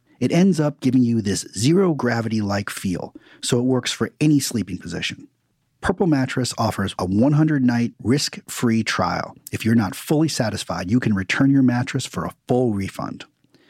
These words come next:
It's backed by a ten-year warranty. There's free shipping and returns and free in-home setup and old mattress removal.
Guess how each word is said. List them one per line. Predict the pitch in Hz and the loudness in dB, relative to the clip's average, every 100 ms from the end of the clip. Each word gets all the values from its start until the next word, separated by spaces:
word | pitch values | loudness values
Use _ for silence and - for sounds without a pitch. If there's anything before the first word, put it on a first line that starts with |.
| - - | -20 -10
It's | - | -6
backed | - 131 - | -2 -2 -2
by | - 92 | -4 -4
a | |
ten-year | - - 143 147 143 | -4 -2 2 4 4
warranty. | 127 98 87 - 78 - _ _ _ _ | 2 0 -4 -6 -10 -14 _ _ _ _
There's | 95 92 | -6 -6
free | - 151 151 | 0 0 2
shipping | - 151 165 170 165 | 2 0 2 2 2
and | 107 | 0
returns | 98 98 131 143 170 - _ | 0 0 2 4 2 -2 _
and | - | -10
free | - - 143 151 - - | -8 -2 0 0 -2 2
in-home | 143 - 151 156 | 2 4 2 2
setup | - 139 143 165 - - | 2 0 0 -2 -8 -10
and | - 104 | -6 0
old | 113 120 | 2 4
mattress | 120 120 120 - | 2 0 -4 2
removal. | 113 98 - - | 2 2 -2 -12